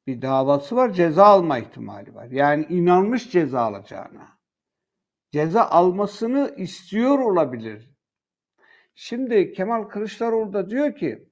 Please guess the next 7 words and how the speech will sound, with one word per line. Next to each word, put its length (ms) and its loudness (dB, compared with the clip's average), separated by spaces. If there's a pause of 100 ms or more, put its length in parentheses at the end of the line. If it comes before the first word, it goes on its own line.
(600)
"Ya," 320 6
diyor, 240 -4
"ben," 260 0
diyor, 420 2 (480)
"kazandığımız 920 0
İstanbul'u 680 -4
niye 180 -4